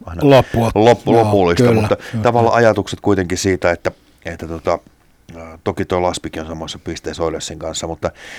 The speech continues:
Speaker 1: noi, noi kää-, seuraavat joukkueet tossa, niin ei ne ehkä yllätä. Ehkä toi Laspi noinkin ylös, ehkä pidän sitä kuitenkin noista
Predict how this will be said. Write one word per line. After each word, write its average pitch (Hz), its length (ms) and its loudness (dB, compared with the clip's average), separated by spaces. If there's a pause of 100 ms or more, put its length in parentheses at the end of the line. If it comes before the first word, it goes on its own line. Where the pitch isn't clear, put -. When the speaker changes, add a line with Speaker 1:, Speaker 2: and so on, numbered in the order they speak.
(120)
Speaker 1:
noi, 110 260 2 (100)
noi 107 180 2
kää-, 98 600 -2
seuraavat 107 380 2
joukkueet 92 440 -2
tossa, 92 300 -4
niin 87 260 -10 (100)
ei 90 160 -10
ne 87 180 -12
ehkä 85 300 -10
yllätä. 87 360 -6
Ehkä - 220 -8
toi 127 180 -2
Laspi 113 440 0 (340)
noinkin 95 360 -4
ylös, 90 400 -8 (300)
ehkä - 220 -18
pidän 87 240 -8
sitä 87 200 -8
kuitenkin 82 380 -10
noista 82 300 -10